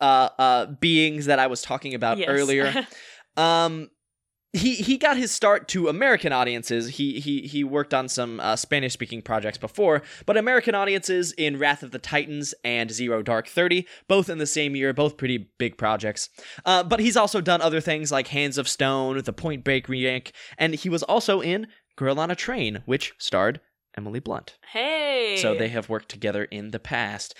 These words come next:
Speaker 2: There
Speaker 1: even
Speaker 2: you
Speaker 1: though
Speaker 2: go.
Speaker 1: they don't really interact too much in this movie, but, you know, they have some, some brief moments. Next, we have Jack Whitehall as McGregor Houghton, who is, uh,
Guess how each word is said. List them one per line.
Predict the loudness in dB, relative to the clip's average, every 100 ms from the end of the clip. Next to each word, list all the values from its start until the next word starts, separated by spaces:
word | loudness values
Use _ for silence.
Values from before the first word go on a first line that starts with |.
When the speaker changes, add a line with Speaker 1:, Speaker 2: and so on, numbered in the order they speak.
| -12
Speaker 2:
There | -2
Speaker 1:
even | 0 4
Speaker 2:
you |
Speaker 1:
though | 6 4 2
Speaker 2:
go. | 0
Speaker 1:
they | 4
don't | 4 4
really | 4 4 4
interact | 2 2 0 -6
too | -6 -2
much | -2 -2
in | -2 -2
this | -2
movie, | 0 0 0 -2
but, | 2 2 2
you | -4
know, | -2
they | 0
have | 0 -2
some, | -6 -10
some | -10 -10
brief | -10 -10
moments. | -14 -14 -16 -20 _ _ _ _ _ _ -20 -20 -18 -4 2
Next, | 2
we | 4
have | 4 2 -4 _
Jack | 0 0 2
Whitehall | 2 2 2 -2
as | 0 -2
McGregor | -4 0 2 2 2
Houghton, | 2 0 -2 -6
who | -4 0
is, | 2 2 0 -2
uh, | -2